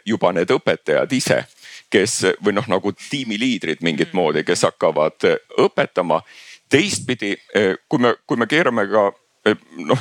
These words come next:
Speaker 1: ütleme, kui me täna guugeldame ja tahame näiteks keskkooli matemaatikat kõige paremini selgeks teha, siis me võtame, e, Viimsis on hästi respekteeritud õpetaja, õpetaja Sipelgas, kelle, kelle, e,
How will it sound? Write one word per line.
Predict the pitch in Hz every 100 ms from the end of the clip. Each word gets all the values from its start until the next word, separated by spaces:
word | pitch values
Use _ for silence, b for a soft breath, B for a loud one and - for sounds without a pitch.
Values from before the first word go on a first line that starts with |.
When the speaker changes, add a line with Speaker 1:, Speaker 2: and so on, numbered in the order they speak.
| -
Speaker 1:
ütleme, | 131 123 123
kui | 113 123
me |
täna | 110 160 156
guugeldame | 107 156 202 104 87 98 92
ja | 92
tahame | 127 120 104
näiteks | 95 107 92 -
keskkooli | - 170 - 110 98
matemaatikat | 95 98 98 127 147 90 - -
kõige | 147 113
paremini | - 95 87 101
selgeks | 165 175 120 -
teha, | - 104 90 B B B
siis | - 117
me | 123
võtame, | 120 - 117 107 98 - _ _ _ _ _ _ _ 113
e, | 104 98 _ 107
Viimsis | 135 127 101 95
on | 101 101 98 92 - -
hästi | 120 113 -
respekteeritud | 98 98 - 120 107 92 98
õpetaja, | 123 - 92 120 98
õpetaja | - 92 80
Sipelgas, | 90 - 117 90 82 -
kelle, | 107 101 90 - - -
kelle, | 117 117 101 95 85 82 _ -
e, | 98 90 90